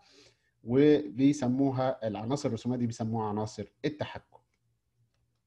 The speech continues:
طيب لو أنا عايز أشتغل بقى وأعمل برنامج، في برنامج اسمه فيجوال سي بلس بلس. فيجوال سي بلس بلس هو اللي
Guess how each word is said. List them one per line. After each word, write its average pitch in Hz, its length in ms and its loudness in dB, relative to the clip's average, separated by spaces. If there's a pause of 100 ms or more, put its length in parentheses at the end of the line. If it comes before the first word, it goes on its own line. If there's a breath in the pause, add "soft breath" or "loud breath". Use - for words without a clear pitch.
(720)
طيب 135 220 6
لو 143 160 8
أنا 202 100 6
عايز 208 280 6
أشتغل 160 540 4
بقى 127 280 4
وأعمل 135 280 4
برنامج، 110 420 -2
في - 260 -4
برنامج 170 460 4
اسمه 151 280 0
فيجوال 139 420 2
سي 151 180 -2
بلس 147 260 0
بلس. - 440 -8 (640)
فيجوال 185 300 4
سي 202 140 -2
بلس 185 280 2
بلس 196 320 2
هو 175 460 4 (280)
اللي 160 460 0